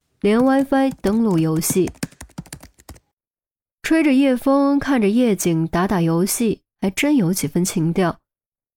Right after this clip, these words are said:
然而，严峰很快就意识到自己高兴太早了。于冰不止段位比他高，而且非常具有熬夜精神，一盘输了要打回来，一盘赢了要乘胜追击，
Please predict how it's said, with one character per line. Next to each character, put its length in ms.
然 180
而， 440
严 260
峰 220
很 220
快 180
就 100
意 220
识 160
到 280
自 160
己 120
高 240
兴 180
太 220
早 280
了。 260
于 220
冰 220
不 140
止 120
段 360
位 180
比 160
他 180
高， 320
而 160
且 200
非 180
常 240
具 120
有 100
熬 320
夜 200
精 240
神， 320
一 180
盘 180
输 280
了 120
要 140
打 240
回 180
来， 320
一 180
盘 260
赢 240
了 160
要 160
乘 220
胜 180
追 260
击， 340